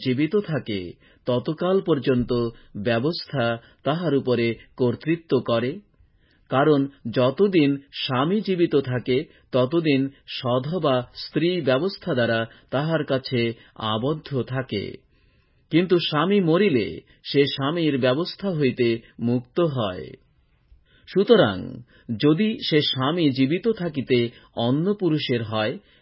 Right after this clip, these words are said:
তবে ব্যভিচারিণী বলিয়া আখ্যাত হইবে। কিন্তু স্বামী মরিলে সে ওই ব্যবস্থা হইতে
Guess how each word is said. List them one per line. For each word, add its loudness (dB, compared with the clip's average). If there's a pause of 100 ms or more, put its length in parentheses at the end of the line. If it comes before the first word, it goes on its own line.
তবে 4 (200)
ব্যভিচারিণী 2
বলিয়া 2 (240)
আখ্যাত -4
হইবে। 0 (460)
কিন্তু 2 (200)
স্বামী 0
মরিলে 2 (240)
সে 4
ওই 2
ব্যবস্থা -2
হইতে 0